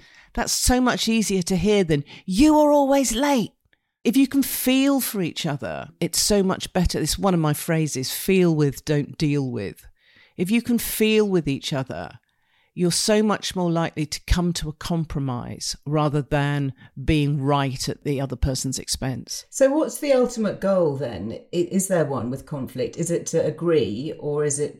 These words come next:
Speaker 2: to respectfully agree to disagree?
Speaker 1: I think the ultimate goal is always connection. That is to say, even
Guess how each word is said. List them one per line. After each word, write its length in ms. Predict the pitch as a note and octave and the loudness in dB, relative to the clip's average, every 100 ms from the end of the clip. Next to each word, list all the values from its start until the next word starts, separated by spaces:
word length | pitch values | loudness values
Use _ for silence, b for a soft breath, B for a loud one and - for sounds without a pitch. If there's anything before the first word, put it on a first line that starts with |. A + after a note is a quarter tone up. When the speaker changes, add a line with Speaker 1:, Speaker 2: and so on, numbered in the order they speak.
| - | -8
Speaker 2:
to 300 | D#3 D3 C#3+ | -6 -6 -6
respectfully 920 | D3 - - - - - C#3+ C#3+ C3+ - | -6 -6 -4 -6 -8 -10 -6 -6 -6 -8
agree 340 | D3+ D3+ C#3+ | -8 -6 -6
to 100 | C3+ | -8
disagree? 520 | C#3 C#3+ - - F#2 F2 b b | -8 -8 -8 -8 -10 -12 b b
Speaker 1:
I 60 | F#3 | -4
think 380 | - A3 G#3 - | 0 0 0 0
the 160 | E3+ - | 0 2
ultimate 520 | G3+ - A#3+ A3 - | 0 0 -2 -2 -2
goal 540 | D#3+ C#3 B2+ B2+ B2+ _ | 0 2 2 -2 -6 _
is 220 | - D3 - | -4 -4 -2
always 1000 | - F#3+ F#3+ E3+ C#3 B2 A#2+ B2 - - - _ _ - | 2 2 4 2 0 0 -4 -4 -6 -6 -10 _ _ -2
connection. 800 | D#3+ C#3 B2+ - - - A#2 B2+ _ _ _ _ _ b b b b | 0 0 -4 -8 -10 -10 -12 -14 _ _ _ _ _ b b b b
That 240 | F#3 G3 | 0 2
is 160 | G3+ - | 0 -2
to 80 | - | -4
say, 500 | - E3+ C#3+ C3+ - - | -2 2 2 0 -4 0
even 540 | G#3 A#3 A#3 G#3+ G3 | 2 2 2 0 0